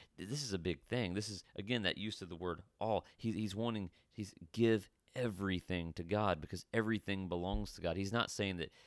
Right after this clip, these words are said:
that God does not own anything or he owns just some of the things. Give the religious things, the gods, and the worldly things to Caesar. That's not what he's saying. He's saying give to God the things that are God's, and that is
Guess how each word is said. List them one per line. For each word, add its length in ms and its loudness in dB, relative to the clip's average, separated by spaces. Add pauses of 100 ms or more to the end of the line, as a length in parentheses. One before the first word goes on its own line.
(160)
that 160 -12
God 340 6
does 160 -4
not 340 0 (280)
own 180 4
anything 400 2
or 80 2
he 180 2
owns 220 0
just 220 0
some 160 2
of 80 -2
the 40 0
things. 120 0
Give 180 2
the 100 -2
religious 460 -2
things, 320 -4
the 60 -6
gods, 440 0
and 100 -4
the 40 -2
worldly 400 2
things 320 0
to 80 -10
Caesar. 380 -2
That's 240 0
not 200 -4
what 120 -4
he's 160 -2
saying. 320 0
He's 180 -4
saying 260 -4
give 280 0
to 100 -8
God 340 0
the 60 -10
things 260 -6
that 120 -8
are 60 -6
God's, 340 0
and 160 -12
that 180 0
is 160 -6